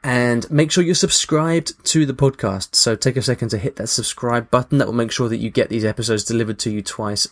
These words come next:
a week automatically without you having to worry about forgetting about them. We've got a fantastic question today about the F S I, the Foreign Service Institute courses, and what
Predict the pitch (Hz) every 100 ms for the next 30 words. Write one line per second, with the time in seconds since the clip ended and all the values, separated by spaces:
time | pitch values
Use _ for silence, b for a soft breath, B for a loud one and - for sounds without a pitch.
0 | - 104 110 110 - 110 104 117 143 156
1 | 147 143 123 120 113 113 110 104 107 110
2 | 113 107 104 101 - b b - 107 104
3 | 98 101 92 - 95 - 95 - B B
4 | B B 135 156 160 165 156 160 151 147
5 | 143 135 - 120 117 113 113 107 b b
6 | b b b b b - 123 123 117 -
7 | 127 113 - 139 - - 120 113 - -
8 | 117 107 104 - 131 131 127 131 117 117
9 | - 120 - - 170 - 135 135 - 98
10 | 95 - 107 104 104 85 110 107